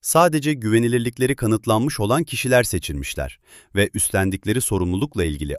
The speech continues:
açık bir talimat almışlardır. Rabbe ait olan hazinenin görevlileri atanırken Ezra, Allah'ın etkinliğinin dirlik ve düzen içinde yürütülmesi gerektiğini ortaya koymuştur.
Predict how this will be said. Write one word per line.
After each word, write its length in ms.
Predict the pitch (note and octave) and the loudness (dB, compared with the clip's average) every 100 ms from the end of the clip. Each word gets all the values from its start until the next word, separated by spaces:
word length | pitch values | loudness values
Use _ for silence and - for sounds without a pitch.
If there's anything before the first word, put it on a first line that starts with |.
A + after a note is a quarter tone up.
| - | -6
açık 320 | E2+ - - | -6 -6 -6
bir 100 | D3 | -4
talimat 480 | C3 A2+ G#2+ G2+ F#2 | 2 2 2 0 0
almışlardır. 720 | D2+ C2+ - D2 B1+ - - _ _ _ _ _ _ F#2+ | -4 -4 -6 -6 -6 -12 -20 _ _ _ _ _ _ 0
Rabbe 340 | F#2+ - - | 0 2 2
ait 360 | F#2+ F#2+ B2 G2+ | 2 2 0 -2
olan 220 | F2 D#2 | -4 -4
hazinenin 640 | D2+ F2 F2+ E2+ E2+ C#3+ - _ - | -2 -2 0 -2 -2 -4 -8 _ -2
görevlileri 540 | G2 G#2+ A2+ A#2+ B2+ | 2 4 2 0 -2
atanırken 680 | - G2+ G#2+ D3+ D3 G2+ G#2+ - _ - | -2 -2 0 0 0 0 0 -8 _ 0
Ezra, 480 | C3 A#2+ F#2 F#2 G#2+ _ _ | 2 2 2 0 0 _ _
Allah'ın 500 | G2+ G2+ G#2 G2+ C#3+ | 0 4 4 4 0
etkinliğinin 840 | G2+ F#2+ - F#2+ F#2 F2+ F#2 D#2 | -2 -4 -2 0 0 0 -2 -4
dirlik 380 | D#2+ F2+ C3 D#3+ | -4 -2 -2 -2
ve 240 | G#2+ A2 F2 | -2 -2 -4
düzen 260 | E2+ C3 | 0 2
içinde 320 | C3 - G2+ | 0 -4 -2
yürütülmesi 640 | A2+ G2+ G2+ G2+ G2+ - A#2+ | 0 0 -2 -2 -2 -2 -2
gerektiğini 500 | G#2 G2+ - G#2 G#2 | 0 0 0 0 0
ortaya 340 | E2+ D#2 D#2 | 0 -2 -6
koymuştur. 600 | - D#2+ C#2+ - - - | -4 -6 -6 -10 -16 -18